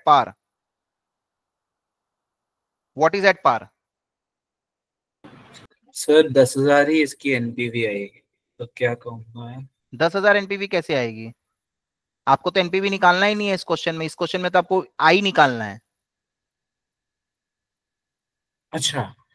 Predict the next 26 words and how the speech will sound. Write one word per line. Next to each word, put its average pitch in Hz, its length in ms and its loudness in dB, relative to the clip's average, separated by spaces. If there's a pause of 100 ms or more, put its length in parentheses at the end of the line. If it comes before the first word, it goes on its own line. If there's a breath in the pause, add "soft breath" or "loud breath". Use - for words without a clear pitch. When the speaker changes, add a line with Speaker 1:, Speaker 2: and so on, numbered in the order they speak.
(100)
Speaker 2:
ओके, 117 300 -10 (540)
सॉरी। 104 400 -4 (1080)
Speaker 1:
इस 147 100 -14
पे 170 100 -6
तो 185 80 -2
मैंने 185 160 2
मार्केट 180 400 4
रेट 202 160 0
दिया 185 180 6
ही 208 80 4
नहीं, 202 120 -2
इसलिए 190 200 0
आप 185 80 0
कंफ्यूज 185 340 -4
हो 190 60 -2
जाएंगे 196 260 -2
बोल 185 180 -2
के 190 100 -4
मैंने 185 180 -2
आपको 185 160 -4
मार्केट 175 400 2
रेट 175 140 -4
दिया 165 180 0
ही 175 80 0
नहीं 143 200 -6
है। 101 160 -12